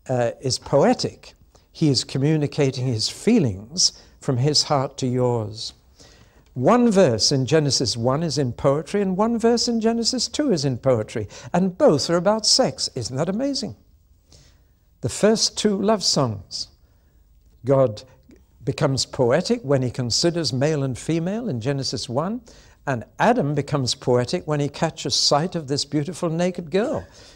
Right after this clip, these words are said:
when he wakes up from the first surgery under anesthetic. And, uh,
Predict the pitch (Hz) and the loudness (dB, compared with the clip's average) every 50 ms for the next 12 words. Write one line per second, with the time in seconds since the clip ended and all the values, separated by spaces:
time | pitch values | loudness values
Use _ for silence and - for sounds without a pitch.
0 | - - _ - 135 135 139 135 123 147 143 143 143 - - 147 123 - - - | -20 -20 _ -4 0 0 0 2 2 2 2 2 0 0 0 0 0 -2 -6 -6
1 | 143 127 127 120 107 - - 151 127 127 - - - - - 147 131 123 113 - | -4 -2 -2 -4 -6 0 0 0 2 2 0 -2 -2 -2 0 -2 -2 -2 -2 -4
2 | 131 120 123 127 - - - 127 120 113 117 110 - 135 120 110 110 - - - | -2 -2 -2 -4 -6 -6 -6 -4 -4 -2 -4 -4 -4 -6 -6 -6 -4 -4 -4 -2
3 | - 127 - - 101 - - - - _ _ _ - - _ - - - - - | -2 -4 -4 -6 -10 -12 -14 -20 -20 _ _ _ -20 -20 _ -20 -20 -20 -20 -20
4 | - - - - - - - - 131 131 123 135 131 123 113 127 131 131 127 123 | -20 -20 -20 -20 -20 -20 -10 -6 -4 -2 -2 -2 -2 -2 2 4 4 4 4 2
5 | 123 | 0